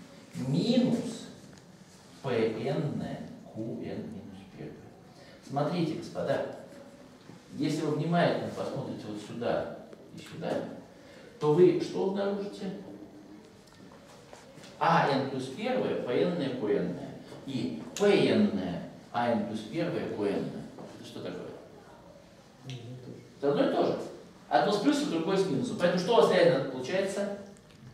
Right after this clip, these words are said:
Speaker 2: П Н минус первое на, на Q N
Speaker 1: Совершенно верно.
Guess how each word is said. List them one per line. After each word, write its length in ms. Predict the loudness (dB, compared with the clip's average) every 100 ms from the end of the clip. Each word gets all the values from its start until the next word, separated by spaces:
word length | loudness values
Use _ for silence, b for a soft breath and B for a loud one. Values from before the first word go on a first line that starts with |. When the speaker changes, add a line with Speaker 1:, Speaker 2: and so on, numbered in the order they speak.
| -20 -20 -20 -20 -20 -20 -8
Speaker 2:
П 80 |
Н 400 | -6 -6 -6 -6
минус 200 | -6 -8 -12
первое 240 | -10 -10 -10 -12 -14 -14 -16 -16 -16 -16 -14 -14
на, 800 | -12 -12 -14 -20 -20 -16 -12 -10
на 280 | -8 -8 -8 -10 -8
Q 180 | -6 -6
N 180 | -6 -8 -10 -12 -16 -20 -20
Speaker 1:
Совершенно 360 | -20 -12 -8 -6
верно. 260 | -6 -8